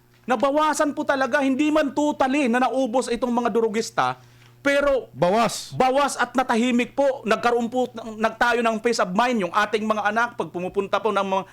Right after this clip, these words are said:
Speaker 1: panggaping nagtatrabaho, mga call center. Panatag po tayong uuwi. Hindi po natin naiisip na baka
Speaker 2: Takot yung
Speaker 1: ma-,
Speaker 2: durugista,
Speaker 1: oo,
Speaker 2: di ba?
Speaker 1: ma-, ma-, maano ng mga adik, kung
Speaker 2: Mm.
Speaker 1: anong magawa doon sa labas. Kasi nga, personal pong, ah,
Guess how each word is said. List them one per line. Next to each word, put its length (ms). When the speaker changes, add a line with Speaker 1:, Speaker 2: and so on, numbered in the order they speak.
Speaker 1:
panggaping 460
nagtatrabaho, 640
mga 200
call 180
center. 420
Panatag 480
po 140
tayong 320
uuwi. 580
Hindi 240
po 140
natin 400
naiisip 420
na 140
baka 420
Speaker 2:
Takot 300
yung 80
Speaker 1:
ma-, 100
Speaker 2:
durugista, 400
Speaker 1:
oo, 80
Speaker 2:
di 80
ba? 140
Speaker 1:
ma-, 240
ma-, 320
maano 320
ng 160
mga 140
adik, 360
kung 240
Speaker 2:
Mm. 80
Speaker 1:
anong 180
magawa 300
doon 160
sa 100
labas. 380
Kasi 240
nga, 160
personal 760
pong, 360
ah, 400